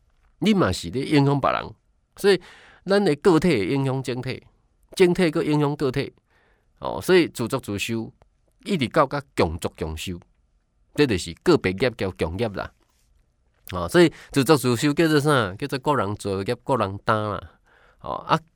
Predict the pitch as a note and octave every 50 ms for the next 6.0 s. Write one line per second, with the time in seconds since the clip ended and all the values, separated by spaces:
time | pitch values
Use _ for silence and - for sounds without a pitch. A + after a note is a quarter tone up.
0 | _ _ _ _ _ _ - B2+ G#2 G2 - B2 - - - F#2 F2 F#2 F#2+ -
1 | - - G#2 G2+ F#2+ F2+ E2+ E2 F2 - B2+ B2 A#2+ A#2 A2 _ - A2 F2+ F2+
2 | F2+ F#2 A2+ B2 A#2 G2+ F#2 F#2 F#2 E2+ - - - F2+ D2+ - _ - - -
3 | - - - - - G1+ G1+ G1+ - - C3 B2+ A#2+ A#2+ B2+ B2+ - F#2+ E2 F#2
4 | F#2 - F#2 F2 - - D#3+ C#3+ A2+ - G2+ F#2 F#2+ A#2+ B2+ A#2 - - F#2 D2+
5 | F2+ - - D#2 _ - F#2 D#2 E2 F2+ A2 A#2 G2+ C2 - - E2+ G#2 G#2 -